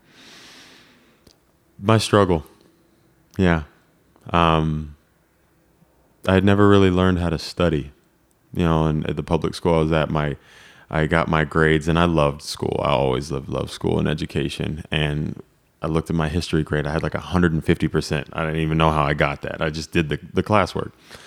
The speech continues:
And, uh, I get to Harvard Westlake. I'm taking a World in Europe history class. And, um, we have our first exam. And I'm reading through my notes, and I studied for two weeks.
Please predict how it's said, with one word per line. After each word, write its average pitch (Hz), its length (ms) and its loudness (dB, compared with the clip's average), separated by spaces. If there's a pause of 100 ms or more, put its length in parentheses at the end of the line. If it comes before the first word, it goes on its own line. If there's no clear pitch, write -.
(420)
And, 76 360 0
uh, 65 260 -6
I 62 140 -6
get 85 160 0
to 87 80 2
Harvard 95 240 4
Westlake. 95 480 0 (100)
I'm 78 140 -6
taking 82 300 -2
a 76 60 -2
World 87 380 2
in 92 140 2
Europe 87 360 0
history 78 380 -4
class. - 540 -6 (1040)
And, 76 840 0 (140)
um, - 680 -4
we 80 120 -2
have 76 100 -2
our 78 100 -2
first - 260 -6
exam. 92 400 -2 (840)
And 76 600 -2 (920)
I'm 71 180 -10
reading 73 220 -4
through 67 140 -8
my 67 140 -10
notes, 113 760 2 (640)
and 53 420 -10
I 50 120 -16
studied 87 440 0
for - 160 -10
two 82 260 -4
weeks. 107 880 0